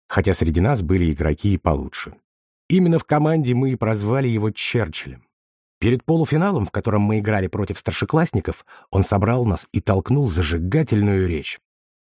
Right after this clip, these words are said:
«Все, что мы можем им противопоставить, — сказал он, — это кровь, пот и слезы». Когда он договорил, мы почти плакали. А потом на поле просто вывернулись наизнанку, без передышки носились за мячом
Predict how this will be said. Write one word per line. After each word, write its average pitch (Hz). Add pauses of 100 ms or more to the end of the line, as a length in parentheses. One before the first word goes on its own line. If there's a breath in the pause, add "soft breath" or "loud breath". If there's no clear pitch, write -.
(120)
«Все, -
что -
мы 110
можем 123
им 143
противопоставить, — 117
сказал 98
он, — 80 (120)
это -
кровь, - (280)
пот 113 (120)
и 73
слезы». 78 (500)
Когда 90
он 95
договорил, 92
мы 92
почти -
плакали. 69 (320)
А -
потом 98
на 87
поле 110
просто 110
вывернулись 104
наизнанку, 104
без 87
передышки 95
носились 80
за 82
мячом 104